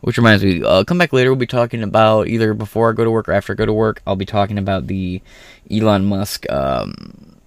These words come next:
or sorry, the Trump lawsuits going on with the Supreme Court right now. That's, that's interesting to talk about. Uh, anyway. Uh, by a supporter.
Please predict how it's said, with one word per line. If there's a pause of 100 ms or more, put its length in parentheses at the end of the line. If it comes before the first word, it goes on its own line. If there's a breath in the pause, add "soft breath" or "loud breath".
(580)
or
sorry,
the
Trump
lawsuits
going
on
with
the
Supreme
Court
right
now.
That's,
that's
interesting
to
talk
about. (2000 soft breath)
Uh,
anyway. (1600 loud breath)
Uh,
by
a
supporter.